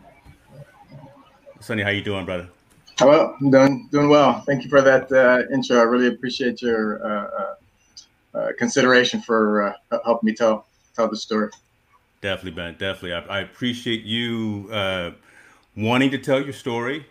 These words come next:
Speaker 1: uh, especially after everything you've gone through, everything you're about to go through, and to really,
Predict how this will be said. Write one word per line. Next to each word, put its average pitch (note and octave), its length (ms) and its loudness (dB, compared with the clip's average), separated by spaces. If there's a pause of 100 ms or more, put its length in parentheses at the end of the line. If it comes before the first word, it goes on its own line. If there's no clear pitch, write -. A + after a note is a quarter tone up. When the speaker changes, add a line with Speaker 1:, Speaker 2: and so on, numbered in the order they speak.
(140)
Speaker 1:
uh, F#2+ 220 -6
especially G#2+ 880 -6
after A2 340 -4
everything A2 400 -6
you've F2+ 160 -12
gone G#2+ 280 -2
through, G#2 340 -8
everything F#2+ 320 -10
you're E2+ 160 -14
about G2+ 400 -8
to A2 60 -10
go G#2 280 -6
through, G2 560 -10
and F#2 200 -12
to F2 100 -20
really, F#2+ 580 -8